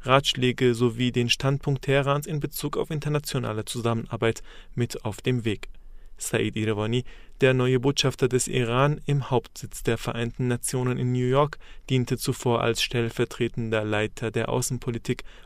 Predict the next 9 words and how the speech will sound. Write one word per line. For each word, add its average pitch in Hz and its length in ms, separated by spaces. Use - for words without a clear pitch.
und 135 180
internationalen 110 760
Beziehungen 120 640
im 143 160
obersten 113 540
Nationalen 110 520
Sicherheitsrat 123 800
des 127 160
Iran, 139 380